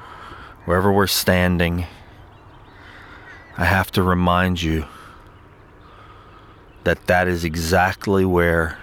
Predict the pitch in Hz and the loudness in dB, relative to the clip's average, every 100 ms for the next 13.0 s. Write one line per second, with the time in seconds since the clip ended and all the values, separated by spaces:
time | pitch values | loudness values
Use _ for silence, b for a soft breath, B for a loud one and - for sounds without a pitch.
0 | - - 92 78 - - 73 - - - | -12 -6 -2 -2 -4 -10 -10 -10 -8 -10
1 | - - - B B B B B B B | -14 -20 -20 B B B B B B B
2 | B B - - - B B B - - | B B -20 -20 -20 B B B -20 -20
3 | - - 87 90 107 101 95 92 90 85 | -20 -16 -4 -2 0 0 2 2 0 0
4 | 104 110 104 92 85 85 80 - - 85 | 2 2 2 -2 -2 -4 -6 -10 -14 -4
5 | 82 90 101 95 87 80 80 - 104 101 | 0 2 2 0 0 -2 -2 0 2 0
6 | - - - B B B B B - 80 | -2 -16 -20 B B B B B -12 -6
7 | 82 - 90 87 85 90 95 92 90 85 | -4 -2 0 0 0 2 2 2 0 -2
8 | 80 - - - - - B B B B | -6 -18 -20 -20 -20 -20 B B B B
9 | B B B B - 90 87 87 82 82 | B B B B -4 0 2 2 0 0
10 | 90 92 87 87 87 - - - - - | 2 0 -2 -2 -6 -10 -14 -18 -20 -20
11 | - - - - - - - - - - | -20 -20 -20 -10 -10 -10 -18 -20 -14 -4
12 | 92 90 90 92 85 85 78 85 87 85 | -2 2 2 0 0 -2 0 2 0 -2